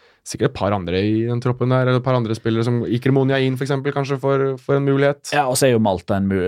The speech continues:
Speaker 2: en motstander som er veldig, håper jeg, åpenbar mulighet til å teste ut litt. Så normalt sett så har man jo et, et ganske bastant svar, eh, hvis man skal tippe en Spania-elver.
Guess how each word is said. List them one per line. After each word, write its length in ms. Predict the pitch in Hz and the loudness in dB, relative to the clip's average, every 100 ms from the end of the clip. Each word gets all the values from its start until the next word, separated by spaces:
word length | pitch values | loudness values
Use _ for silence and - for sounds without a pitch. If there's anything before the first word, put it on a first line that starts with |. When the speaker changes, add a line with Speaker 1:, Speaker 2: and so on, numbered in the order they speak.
| 95 | 0
Speaker 2:
en 240 | 98 95 95 87 | 0 0 -2 -4
motstander 500 | - 113 - 107 90 87 | -4 -4 -2 -2 0 -2
som 160 | 104 | -2
er 200 | 87 65 | -2 -2
veldig, 320 | 71 85 80 73 - - - - - 95 | -6 -6 -8 -8 -12 -16 -18 -12 -8 -6
håper 240 | 98 98 | -4 -2
jeg, 80 | 98 | 0
åpenbar 540 | 98 95 101 90 82 - | 0 0 2 2 0 -4
mulighet 400 | 113 98 90 - | -2 0 0 0
til 180 | - 90 | -2 -2
å 160 | 71 92 | 0 0
teste 320 | 92 101 - 113 | 0 -4 0 -2
ut 160 | 92 | 0
litt. 240 | 104 - - - - - | -2 -2 -16 -18 -20 -20
Så 180 | - - 101 98 95 95 87 | -8 0 2 4 4 2 0
normalt 500 | 113 110 110 92 85 | 0 2 2 0 -2
sett 220 | - 117 | -2 -2
så 220 | - 127 120 | -2 0 2
har 160 | 135 | 2
man 160 | 107 90 | 0 -2
jo 140 | 85 87 | -2 -2
et, 400 | 90 _ - - - _ _ _ - - - - _ - - | -2 _ -20 -20 -20 _ _ _ -20 -20 -20 -20 _ -14 -8
et 240 | - 117 143 | -2 -2 2
ganske 340 | 139 143 - 120 | 2 2 0 0
bastant 560 | 110 - - 101 92 | 0 -2 0 0 -2
svar, 400 | - 107 104 117 - - _ - | -4 2 2 2 -4 -18 _ -4
eh, 160 | 104 | -2
hvis 160 | 101 95 | 0 -2
man 160 | 101 | -4
skal 100 | 101 | -4
tippe 460 | 101 104 - _ 107 | -4 -4 -6 _ 2
en 240 | 78 85 | 2 -2
Spania-elver. 640 | - 95 95 101 107 135 | -2 0 2 2 2 0